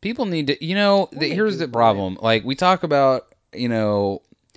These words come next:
Speaker 1: uh, part of that commercial that we just watched was, like, it showed,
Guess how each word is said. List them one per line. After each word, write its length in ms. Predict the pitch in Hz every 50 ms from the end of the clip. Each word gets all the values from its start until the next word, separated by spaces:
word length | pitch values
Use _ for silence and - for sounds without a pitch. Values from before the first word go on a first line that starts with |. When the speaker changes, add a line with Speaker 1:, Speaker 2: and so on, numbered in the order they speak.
| _ _ _ _ _ _ _ _ _ _ _ -
Speaker 1:
uh, 160 | 117 110 -
part 260 | - - 127 139 139
of 60 | 131
that 180 | 127 120 - -
commercial 500 | - 120 113 107 101 104 - - 95 90
that 100 | 87 92
we 120 | 90 92 87
just 200 | 90 90 87 90
watched 460 | 85 85 85 85 82 82 - - -
was, 160 | 87 85 82
like, 240 | 87 85 80 76 -
it 120 | - 95 -
showed, 580 | - - 95 90 87 87 87 85 85 80 85